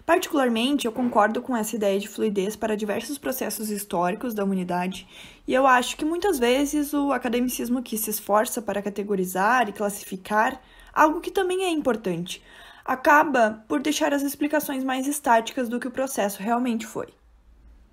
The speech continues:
A antiquista brasileira Silvia Siqueira pensa que o desenvolvimento do cristianismo foi influenciado tanto pelo judaísmo quanto pelo politeísmo romano.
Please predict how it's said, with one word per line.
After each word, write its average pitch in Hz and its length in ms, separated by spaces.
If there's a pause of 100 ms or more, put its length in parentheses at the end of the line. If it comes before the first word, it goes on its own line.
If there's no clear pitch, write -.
(420)
A 294 100
antiquista 349 600
brasileira 226 720
Silvia 294 400
Siqueira 220 640
pensa 302 440
que 302 80
o 277 40
desenvolvimento 262 800
do 285 80
cristianismo 214 720
foi 233 240
influenciado 247 880
tanto 330 340
pelo 277 240
judaísmo 220 680
quanto 233 280
pelo 226 200
politeísmo 226 720
romano. 214 400